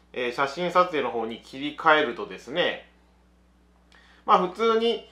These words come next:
あの、もちろん写真も撮ることができますし、まあ、あの、いろんなモードもあったりとかするんですけど、今からね、このビデオに切り替える、動画に切り替えると、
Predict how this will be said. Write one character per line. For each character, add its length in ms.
あ 100
の、 120
も 120
ち 100
ろ 160
ん 240
写 160
真 280
も 100
撮 120
る 80
こ 120
と 100
が 120
で 120
き 160
ま 120
す 160
し、 460
ま 100
あ、 280
あ 40
の、 140
い 80
ろ 140
ん 60
な 100
モ 240
ー 40
ド 80
も 220
あ 40
っ 80
た 80
り 80
と 100
か 160
す 140
る 160
ん 60
で 80
す 100
け 100
ど、 360
今 200
か 120
ら 60
ね、 80
こ 140
の 60
ビ 140
デ 120
オ 80
に 100
切 180
り 120
替 160
え 40
る、 80
動 180
画 100
に 80
切 160
り 120
替 120
え 100
る 120
と、 420